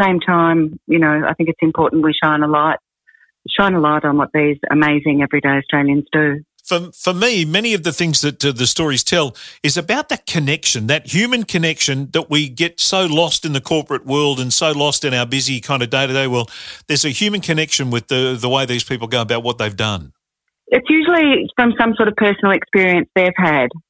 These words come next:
Speaker 1: um, and they follow a path and try and provide others in the community, uh, something that they wish they'd had. And it's also a testament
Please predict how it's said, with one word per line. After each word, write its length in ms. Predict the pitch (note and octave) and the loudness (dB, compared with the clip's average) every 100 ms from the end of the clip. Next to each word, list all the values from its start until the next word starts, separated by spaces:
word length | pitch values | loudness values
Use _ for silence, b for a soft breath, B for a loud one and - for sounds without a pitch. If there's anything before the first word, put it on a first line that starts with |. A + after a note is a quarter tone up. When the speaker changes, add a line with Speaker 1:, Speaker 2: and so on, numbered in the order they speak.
| - | -2
Speaker 1:
um, 560 | F3 E3+ E3+ E3+ E3+ D#3+ | 2 4 2 4 2 2
and 160 | E3 F3 | 2 2
they 160 | E3+ F3 | 2 2
follow 300 | G3+ F#3+ F3+ | 2 2 2
a 60 | E3+ | 0
path 400 | F3+ E3+ E3 D#3+ - _ _ _ _ - | 0 2 0 -2 -8 _ _ _ _ -2
and 160 | E3+ F3 | 0 0
try 240 | F#3 E3+ | 0 2
and 100 | E3 | 0
provide 360 | F3 D#3 D3+ D3+ | 0 0 2 0
others 240 | D3+ D#3 | -2 -2
in 100 | D#3 | 0
the 80 | D3 | 0
community, 760 | - D#3 D3 D3 D3 C#3+ C#3+ C#3+ _ b b _ | 2 2 4 2 2 0 0 -4 _ b b _
uh, 200 | - D#3 D3+ | 0 0 2
something 260 | E3+ E3 D#3 | 0 2 2
that 100 | C#3 | 2
they 160 | D#3 D3 | 0 2
wish 180 | D3 C#3+ - | 0 -2 0
they'd 220 | C#3+ C#3 | 0 0
had. 240 | C#3 A2+ - _ _ b b _ - | 0 -2 -4 _ _ b b _ 0
And 540 | E3 D#3+ E3 E3 D#3+ | 4 4 4 4 2
it's 220 | - E3+ G#3+ | 0 0 2
also 340 | G#3 G#3 F#3 | 0 2 0
a 60 | E3+ - | 0 0
testament 600 | D#3+ - E3 D#3 C#3+ | -2 0 0 2 0